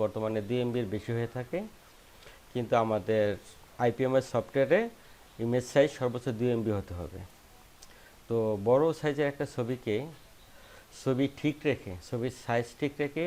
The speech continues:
ফাইল সাইজ কীভাবে ছোট করা যায় আজকের এই ভিডিওর মাধ্যমে আমরা দেখব। তো এটা দুই পদ্ধতিতে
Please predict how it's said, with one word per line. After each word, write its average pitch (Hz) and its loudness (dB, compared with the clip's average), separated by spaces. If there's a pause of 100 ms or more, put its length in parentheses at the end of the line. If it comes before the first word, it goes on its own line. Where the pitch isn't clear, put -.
(140)
ফাইল 120 4 (100)
সাইজ 127 0
কীভাবে 139 0
ছোট 127 -8 (120)
করা 143 2 (100)
যায় 208 4 (600)
আজকের 131 -4
এই 117 -2
ভিডিওর 123 0
মাধ্যমে 139 0
আমরা 135 2 (540)
দেখব। 92 -4 (880)
তো - -16 (100)
এটা 143 4 (120)
দুই 147 4
পদ্ধতিতে 160 0